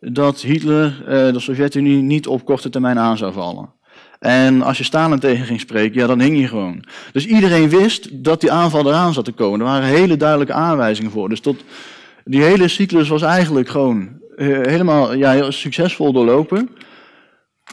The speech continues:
Tot dat het punt dus, eh, ja, tot op het punt dat iemand dat tegen de leider moest gaan zeggen. Dus daar is het eigenlijk in de, in de verspreiding van, van de informatie is het daar, eh, misgegaan. En, eh, de reden dat ik de cyclus er even bij haal,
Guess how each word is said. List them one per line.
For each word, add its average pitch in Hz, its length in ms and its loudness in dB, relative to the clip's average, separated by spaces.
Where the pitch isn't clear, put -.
Tot 202 180 2
dat 190 120 2
het 165 120 -2
punt 170 420 2
dus, 147 360 -2
eh, 139 600 0
ja, 151 100 0
tot 196 160 0
op 180 100 4
het 147 100 -2
punt 165 240 2
dat 165 140 2
iemand 165 280 2
dat 156 160 0
tegen 156 260 2
de 151 100 2
leider 175 320 2
moest 120 160 -2
gaan 110 160 -4
zeggen. 95 480 -8
Dus 135 180 0
daar 151 120 0
is 160 100 2
het 156 80 0
eigenlijk 165 320 0
in 156 100 2
de, 143 140 2
in 147 80 4
de 139 80 0
verspreiding 156 560 0
van, 139 300 -2
van 139 180 -2
de 127 80 0
informatie 131 640 -2
is 107 80 -4
het 113 100 -10
daar, 104 300 -4
eh, 107 160 -6
misgegaan. 101 580 -6
En, 131 460 0
eh, 151 120 -12
de 147 100 2
reden 196 260 4
dat 180 120 2
ik 160 120 -2
de 156 140 4
cyclus 170 340 -2
er 156 80 2
even 135 200 0
bij 180 220 0
haal, 135 460 -2